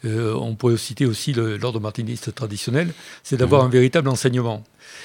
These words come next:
Speaker 1: Et cet enseignement est proposé sous forme écrite, hein, on appelle ça des monographies, qui sont envoyées tous les mois aux membres. Et donc, euh, le, le contexte actuel ne permet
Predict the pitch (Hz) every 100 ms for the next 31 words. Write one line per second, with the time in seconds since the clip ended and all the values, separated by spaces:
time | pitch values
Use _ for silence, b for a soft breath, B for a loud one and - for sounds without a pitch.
0 | B - 123 131 143 135 135 127 139 127
1 | 117 117 127 117 120 120 113 - - 117
2 | 120 110 - - 110 - - 113 - _
3 | _ - 113 110 110 110 117 - 110 110
4 | 131 117 117 - 180 - - 123 117 123
5 | 131 135 131 131 135 127 127 127 117 135
6 | 226 180 113 98 B B B B B -
7 | 123 156 160 143 127 110 B B B B
8 | B 143 131 151 143 135 135 156 165 196
9 | 175 180 - 127 131 196 226 147 127 123
10 | 143